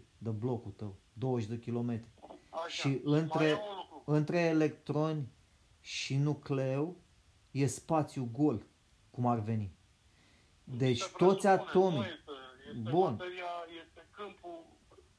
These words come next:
Speaker 1: E,
Speaker 2: Ar fi ideea
Speaker 1: e,
Speaker 2: ca să
Speaker 1: e
Speaker 2: spun.
Speaker 1: câmpul ăsta între care vrei tu să conecte-, conectezi atomii ăștia, unul în America și unul
Speaker 2: Da.
Speaker 1: așa, cu computerele cuantice.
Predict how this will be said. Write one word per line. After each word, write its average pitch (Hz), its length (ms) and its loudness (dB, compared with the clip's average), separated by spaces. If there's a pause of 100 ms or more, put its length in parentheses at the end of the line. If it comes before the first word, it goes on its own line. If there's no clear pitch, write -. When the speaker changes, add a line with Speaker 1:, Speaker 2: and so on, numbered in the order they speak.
(120)
Speaker 1:
E, 151 60 4
Speaker 2:
Ar 147 60 2
fi 277 280 -10
ideea 156 220 2
Speaker 1:
e, 180 40 6
Speaker 2:
ca 175 160 -4
să - 140 -16
Speaker 1:
e 151 140 4
Speaker 2:
spun. 165 120 0
Speaker 1:
câmpul 185 400 4
ăsta 170 280 2
între 127 280 -2
care 131 220 0
vrei 131 260 0
tu 160 100 -6
să 147 160 -2
conecte-, 127 720 -4
conectezi 127 520 -4
atomii 139 440 -2
ăștia, - 320 -10 (160)
unul 127 160 -2
în 127 60 0
America 131 460 -2
și 135 160 -6
unul 131 440 -4
Speaker 2:
Da. - 80 -16
Speaker 1:
așa, - 160 -14 (520)
cu 135 140 -4
computerele 135 560 0
cuantice. 120 440 -6